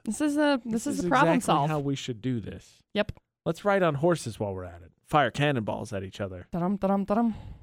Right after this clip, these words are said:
Speaker 2: And claim things just based on putting a flag somewhere. Actually, I wouldn't
Speaker 1: Mine.
Speaker 2: mind doing that. I'd really like to do that at work. I'd like to get little mini A J flags and just go stick 'em to stuff.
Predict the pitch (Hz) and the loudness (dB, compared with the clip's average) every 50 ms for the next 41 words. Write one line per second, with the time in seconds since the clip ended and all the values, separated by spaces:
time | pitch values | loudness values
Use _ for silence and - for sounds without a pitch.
0 | - - - 120 113 - - 175 185 175 160 147 135 - 127 104 101 104 - - | -14 -8 -8 -6 -4 2 4 4 6 6 4 4 2 0 -2 -2 -2 -4 -6 -10
1 | 123 - - 139 139 - - 139 135 - - 156 135 110 - - - 165 156 143 | -6 0 2 2 2 4 2 0 2 2 0 0 0 -2 -4 0 4 4 6 4
2 | 135 113 - - 113 104 98 95 90 87 85 - - _ _ _ _ - - - | 4 0 -2 -6 -6 -4 -6 -8 -10 -12 -16 -20 -20 _ _ _ _ -8 -8 -8
3 | - - _ _ - 143 160 160 - 170 165 175 190 202 202 170 151 139 139 139 | -8 -12 _ _ 0 0 0 2 2 2 2 4 4 2 2 2 2 2 2 0
4 | 131 101 127 120 117 113 117 117 143 165 165 147 165 170 165 165 151 147 139 135 | 0 -2 -2 -2 -2 0 0 2 2 2 2 2 0 2 2 2 2 2 2 0
5 | - 131 117 131 123 120 110 107 101 104 113 110 104 - 123 127 143 143 135 143 | -2 -4 -2 0 0 2 0 0 0 0 0 0 2 0 0 2 2 0 2 2
6 | 135 143 135 123 127 131 135 127 127 131 127 127 117 - 113 117 117 110 117 113 | 2 2 2 2 2 2 2 2 0 0 -2 -2 -2 -2 -2 -2 -2 -2 -4 -8
7 | 110 - - 120 110 123 - - - 156 156 - - - 165 160 - - - - | -8 -6 -6 -6 -6 -6 -6 -8 -8 -8 -8 -8 -6 -6 -6 -6 -4 -6 -4 -4
8 | 165 156 - 151 131 127 127 - - - 127 113 113 | -4 -4 -4 -6 -6 -6 -8 -8 -8 -8 -8 -8 -8